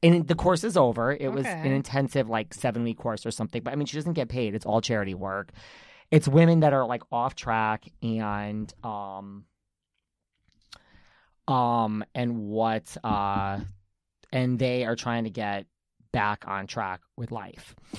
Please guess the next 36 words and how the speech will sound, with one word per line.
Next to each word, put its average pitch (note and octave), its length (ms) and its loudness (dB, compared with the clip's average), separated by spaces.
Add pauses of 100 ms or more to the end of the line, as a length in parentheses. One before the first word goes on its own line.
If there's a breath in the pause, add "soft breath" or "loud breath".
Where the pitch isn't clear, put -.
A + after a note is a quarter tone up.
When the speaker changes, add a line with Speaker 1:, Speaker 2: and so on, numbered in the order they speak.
(180 loud breath)
Speaker 1:
So D3+ 360 6
she F3 280 0
did G#3 160 2
that. C#3 180 4
Speaker 2:
Amazing. - 60 -10
Speaker 1:
So C#3 80 4
she F#3+ 320 2
said F3 300 2
to - 100 -2
me, A2+ 600 -2
"Can C3+ 200 4
you C#3 100 6
come?" G#2+ 540 0 (100)
Because G#2+ 500 -4
we B2+ 140 0
all A#2 140 2
know F#2 460 -4
that A2 120 -2
I'm A2 120 2
good G#2 200 -6
at - 160 -12
social A2 300 0
media. D3+ 680 4
I'm C3+ 80 4
not B2 160 4
good D#3 120 4
at G3 60 0
much, D#3+ 580 0 (680 loud breath)
but C3 100 6
I'm B2 100 6
good C#3 140 6
at C3+ 60 0
social C#3 280 2
media. A#2 180 0
So A#2+ 140 -2
Martine. A#2+ 500 -2